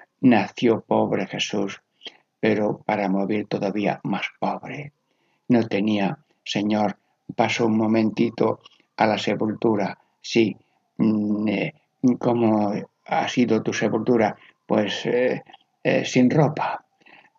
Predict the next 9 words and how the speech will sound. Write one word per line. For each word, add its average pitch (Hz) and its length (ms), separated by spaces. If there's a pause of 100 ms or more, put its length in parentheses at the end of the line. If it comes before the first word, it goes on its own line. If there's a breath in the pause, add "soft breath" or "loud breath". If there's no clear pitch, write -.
(160)
sin, 113 540 (580)
sin 120 320
calzado, 113 680 (520 loud breath)
eh, 156 720
ya 147 440
en 147 260
la 123 140
pobreza 127 500
total. 101 500